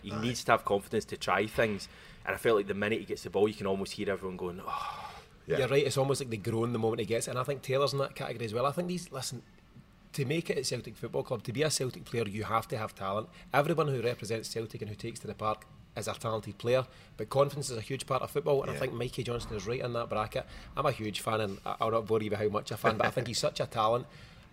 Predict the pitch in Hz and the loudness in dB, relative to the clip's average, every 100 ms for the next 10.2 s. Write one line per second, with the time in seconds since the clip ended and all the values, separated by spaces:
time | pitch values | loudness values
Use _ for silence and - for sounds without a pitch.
0 | - 120 113 123 135 127 127 113 101 - | -4 -2 0 2 2 0 -2 -2 -2 -2
1 | - - 131 156 165 160 139 135 135 113 | -2 0 2 4 4 4 2 0 -2 0
2 | 131 127 - 123 165 - 156 135 127 120 | -2 -4 -8 -8 -8 -6 -6 -6 -4 -2
3 | 123 127 143 135 127 117 110 - 131 123 | -2 -4 -6 -4 -2 -2 -2 0 0 0
4 | - - 139 160 156 143 - 143 127 107 | -4 -2 2 2 4 2 4 0 2 0
5 | 127 123 143 143 135 110 127 131 127 101 | -2 -2 -4 -2 -2 0 0 2 0 -2
6 | 117 101 - - - 143 131 123 131 131 | -6 -8 -10 -8 0 4 6 4 2 -2
7 | 107 104 123 127 110 113 - - - - | -4 -4 2 2 4 2 2 -4 -20 -20
8 | - - - - 143 131 151 160 - 135 | -20 -20 -16 -6 -2 2 4 2 0 -2
9 | 127 135 147 - - 117 113 131 131 - | -2 -2 -2 -6 -12 -6 -4 -4 -6 -8
10 | 107 135 | -6 -6